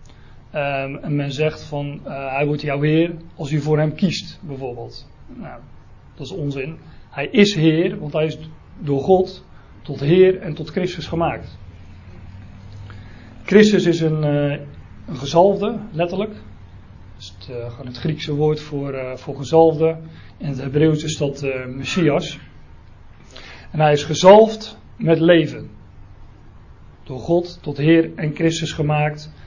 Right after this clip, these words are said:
levend gemaakt. Daar gaat het dus, eh, over als we het hebben over het woord van het kruis.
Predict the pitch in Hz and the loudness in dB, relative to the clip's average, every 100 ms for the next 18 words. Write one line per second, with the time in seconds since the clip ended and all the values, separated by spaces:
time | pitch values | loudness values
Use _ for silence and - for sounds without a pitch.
0 | - - 147 165 156 127 - 120 113 110 | -18 -2 6 6 6 -2 -8 -10 -12 -12
1 | - - - - - - - - - - | -18 -20 -20 -20 -20 -20 -20 -20 -20 -10
2 | 156 180 190 190 190 165 170 180 190 185 | 8 8 12 10 8 4 2 4 4 6
3 | 170 170 - 175 170 180 160 156 151 180 | 4 4 4 2 2 -2 -2 -2 2 2
4 | 185 151 160 139 160 196 196 - - 156 | 2 -2 -4 -2 4 4 4 -6 -4 -4
5 | - 185 185 208 214 - - | 0 6 8 8 6 -2 -10